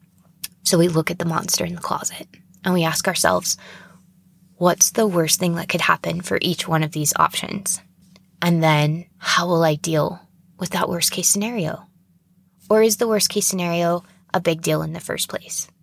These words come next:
And then last, who else will this impact? Now, I know this is a difficult one for those of us who have left high demand religion or even high demand families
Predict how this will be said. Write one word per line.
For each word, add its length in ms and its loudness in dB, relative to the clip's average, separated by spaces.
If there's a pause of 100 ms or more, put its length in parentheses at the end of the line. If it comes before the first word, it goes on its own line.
(680)
And 120 6
then 200 4
last, 560 4 (320)
who 300 2
else 300 2
will 80 0
this 220 -2
impact? 600 -2 (320)
Now, 120 6
I 100 4
know 160 2
this 180 -2
is 100 -2
a 100 2
difficult 580 -2
one 240 0
for 240 -8 (100)
those 220 2
of 100 -4
us 220 -2
who 140 -4
have 200 -4
left 280 -2
high 120 -2
demand 320 -4
religion 600 -2 (320)
or 400 6
even 220 -2
high 180 -2
demand 340 -4
families 680 2